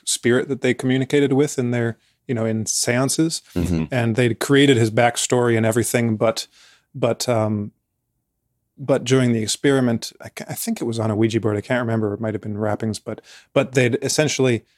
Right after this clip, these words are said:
Speaker 1: for, for everyone involved, it seemed as if this creation of theirs was its own ex-, um,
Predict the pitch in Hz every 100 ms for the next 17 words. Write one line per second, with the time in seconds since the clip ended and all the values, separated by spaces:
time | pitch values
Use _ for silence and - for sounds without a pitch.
0 | _ - 143 135 - 151 151 160 151 123
1 | 113 123 175 127 120 - 113 - - 165
2 | 156 139 127 123 123 190 135 - - -
3 | 127 113 - - - - 139 147 - 135
4 | 110 113 113 110 117 110 104 127 117 113
5 | - 113 - - - _ 120 113 110 104